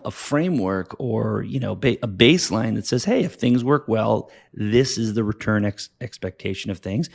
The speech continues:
If things don't work well, based on this balance, or we call it allocation, uh, between, say, growth and income and stable value,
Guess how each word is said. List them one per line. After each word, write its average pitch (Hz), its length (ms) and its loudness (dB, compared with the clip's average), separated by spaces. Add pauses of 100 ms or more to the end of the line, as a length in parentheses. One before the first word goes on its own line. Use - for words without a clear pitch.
(420)
If - 100 -6
things 113 280 2
don't 131 280 6
work 120 280 4
well, 101 400 2
based 113 400 0
on 107 180 2
this 107 260 0
balance, 104 640 -2
or 98 140 -4
we 98 140 -4
call 95 260 -8
it - 80 -10
allocation, 98 880 -2 (480)
uh, 104 280 -2
between, 104 560 0
say, 95 240 0
growth 98 580 4
and 95 160 -2
income 101 560 0
and 98 100 -2
stable 95 420 -4
value, 113 500 4